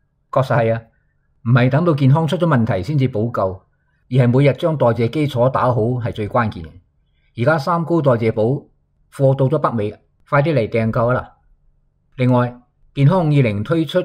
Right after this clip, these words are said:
健康回饋活動，從即日起喺健康二零官網一次購買任選三瓶寶氣十八味或者三瓶潤眼寶，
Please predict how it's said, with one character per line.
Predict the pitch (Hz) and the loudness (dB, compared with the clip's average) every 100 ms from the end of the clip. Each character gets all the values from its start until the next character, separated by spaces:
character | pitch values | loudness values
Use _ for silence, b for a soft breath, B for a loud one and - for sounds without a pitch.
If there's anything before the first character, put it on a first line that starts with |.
| - | -4
健 | 135 123 | -2 0
康 | 127 160 156 | 2 0 0
回 | 110 98 | -2 -2
饋 | - 113 | -2 -2
活 | 104 | -2
動， | 101 92 92 - _ _ _ _ _ | -6 -8 -10 -18 _ _ _ _ _
從 | 113 110 | -4 -2
即 | 170 | 0
日 | 131 | 0
起 | 110 113 151 | 2 0 0
喺 | 135 120 139 151 | -2 0 0 0
健 | 123 | 2
康 | 123 151 | 4 4
二 | 123 | 4
零 | 117 104 92 | 2 -2 -4
官 | 92 147 135 | -2 0 2
網 | 110 120 | 2 2
一 | 139 | 0
次 | 139 - | -2 -6
購 | 110 110 107 | -2 -2 -2
買 | 98 95 101 - _ _ _ | -4 -6 -8 -16 _ _ _
任 | 131 127 | 0 0
選 | 127 135 | 2 0
三 | 143 170 156 | 0 -2 -2
瓶 | 131 101 95 | -2 -4 -4
寶 | 120 | 0
氣 | 143 | 2
十 | - | 0
八 | 117 110 | -4 -4
味 | 104 101 135 - _ | -4 -4 -8 -12 _
或 | 110 | -4
者 | 120 147 | -2 -2
三 | 147 170 160 | -2 -2 -2
瓶 | 131 101 98 | -4 -4 -6
潤 | 104 113 113 | -2 -2 0
眼 | 104 120 | 0 -2
寶， | 117 104 131 | 0 -2 -2